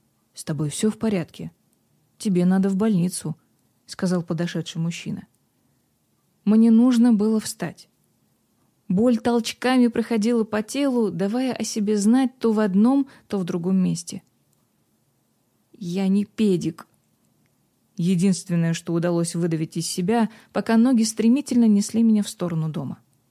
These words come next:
В лесу приходилось постоянно останавливаться, хвататься за стволы и ветки деревьев, чтобы вернуть пошатнувшийся мир в устойчивое состояние.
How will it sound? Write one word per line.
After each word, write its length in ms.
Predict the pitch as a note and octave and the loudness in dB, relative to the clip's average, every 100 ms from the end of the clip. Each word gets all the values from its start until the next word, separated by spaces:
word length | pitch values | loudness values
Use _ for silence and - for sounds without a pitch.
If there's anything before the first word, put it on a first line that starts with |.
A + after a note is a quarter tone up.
| _ _ _ _ _ _ _ _ _ _ _ _ _ _ _ - | _ _ _ _ _ _ _ _ _ _ _ _ _ _ _ -4
В 80 | G3 | -2
лесу 340 | C#4+ E4+ G4+ | 0 0 0
приходилось 580 | G4+ D4 A#3+ C4+ D#4 C#4 | 0 0 0 2 0 -2
постоянно 640 | - G#3+ - A3+ C#4 C#4 B3 | -4 -4 0 0 4 2 2
останавливаться, 1000 | A3+ - A3+ A3+ A3 E3+ D3+ - - - _ _ _ | -2 0 4 6 6 2 -4 -10 -16 -18 _ _ _
хвататься 560 | - F#3 F#3+ G#3 F#3+ F3+ | -8 -4 -2 0 0 0
за 140 | F3 | -2
стволы 400 | E3+ F3+ F3+ F#3+ | -4 -2 0 2
и 80 | F3 | 2
ветки 320 | F3 E3+ G3+ | 0 -2 -4
деревьев, 560 | E3 F#3+ C4 C4 A#3+ A#3 | -2 0 0 0 -2 -6
чтобы 300 | A#3 - G#3+ | -12 -6 -2
вернуть 340 | A3 A3 A3+ A3 | 0 2 2 0
пошатнувшийся 680 | A3 A3+ A3+ G#3+ G#3+ - G#3 | -6 -2 0 0 -2 -2 0
мир 200 | G3+ G3+ | 2 0
в 60 | |
устойчивое 580 | G3+ - G3 G3 G3 F#3+ | -4 -2 -4 -4 -6 -6
состояние. 800 | F#3 F#3 - F#3+ F#3 F#3 F3+ G3 | -6 -8 -6 -4 -4 -4 -6 -8